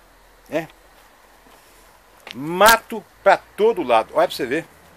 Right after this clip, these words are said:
O estado de conservação em que se encontra o cemitério da Velha Necrópole. Nó-, nós estamos registrando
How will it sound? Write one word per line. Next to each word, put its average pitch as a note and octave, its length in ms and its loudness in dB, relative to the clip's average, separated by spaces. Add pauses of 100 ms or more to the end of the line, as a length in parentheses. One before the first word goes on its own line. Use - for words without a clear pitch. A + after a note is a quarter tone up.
(600)
O - 40 -16
estado E3 500 2
de - 120 -18
conservação C3+ 800 -6
em D3+ 80 -18
que - 140 -16
se - 100 -14
encontra D3+ 480 -10 (340)
o G#2+ 60 -20
cemitério D3+ 640 -4 (340)
da C3+ 120 0
Velha E3 260 -2
Necrópole. A2 520 -6
Nó-, F3+ 200 -8
nós A3+ 260 2
estamos F#3 360 -2
registrando C3+ 580 0